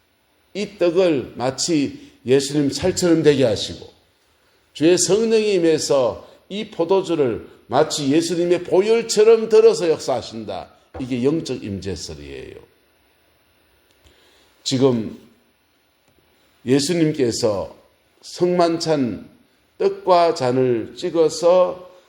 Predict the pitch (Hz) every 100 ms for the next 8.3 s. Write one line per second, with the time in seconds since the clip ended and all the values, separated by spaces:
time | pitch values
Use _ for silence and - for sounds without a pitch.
0 | _ 139 135 139 131 123 110 113 185 170
1 | 160 156 151 170 175 - - - 135 135
2 | 127 120 127 117 127 117 104 104 139 156
3 | 160 - - _ - 185 185 180 170 165
4 | 165 147 123 113 107 - 85 76 - -
5 | _ _ _ _ - _ - 196 226 214
6 | 196 185 170 151 147 147 143 135 143 139
7 | 131 131 131 123 117 98 98 101 98 123
8 | 147 104 76